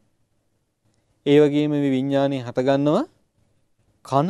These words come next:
තුල හට ගන්නවා. ඒ වගේම විඥානය හට ගන්නවා නාසය තුල. ඒ වගේම දිව තුල විඥානය හට ගන්නවා. මේ කයේ විඥානය හට ගන්නවා. ඒ වගේම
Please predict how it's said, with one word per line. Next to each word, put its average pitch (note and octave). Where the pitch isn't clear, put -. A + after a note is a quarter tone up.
තුල C3
හට A2
ගන්නවා. G#2+
ඒ B2+
වගේම B2
විඥානය A2
හට G2+
ගන්නවා G2+
නාසය A2+
තුල. G2+
ඒ C3+
වගේම C3
දිව B2
තුල F3
විඥානය A2+
හට G#2
ගන්නවා. G2
මේ G#2
කයේ G#2+
විඥානය G2+
හට F#2+
ගන්නවා. G2
ඒ G2
වගේම G2